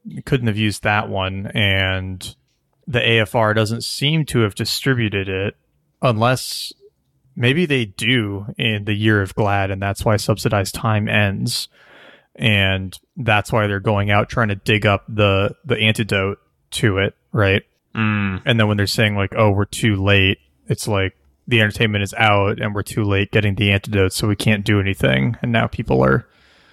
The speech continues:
Speaker 1: dying because of it.
Speaker 2: Yeah.
Speaker 1: But then it seems like the world wouldn't be that normal in the first <laughs> chapter.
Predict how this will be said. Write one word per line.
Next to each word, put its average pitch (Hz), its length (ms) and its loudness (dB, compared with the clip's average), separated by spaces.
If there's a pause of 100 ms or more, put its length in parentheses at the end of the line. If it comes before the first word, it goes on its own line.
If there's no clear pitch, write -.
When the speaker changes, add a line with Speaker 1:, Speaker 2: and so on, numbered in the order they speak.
(640)
Speaker 1:
dying 104 340 2
because - 280 -2
of 165 80 -10
it. - 160 -2 (220)
Speaker 2:
Yeah. 98 400 0 (400)
Speaker 1:
But 120 100 -8
then 139 140 4
it 139 40 2
seems 135 220 0
like 139 120 4
the 123 80 4
world 113 260 6
wouldn't 107 240 2
be 107 140 4
that 107 240 0
normal 101 560 0
in 113 80 -2
the 123 80 -2
first - 300 0
<laughs> - 0 -
chapter. - 800 0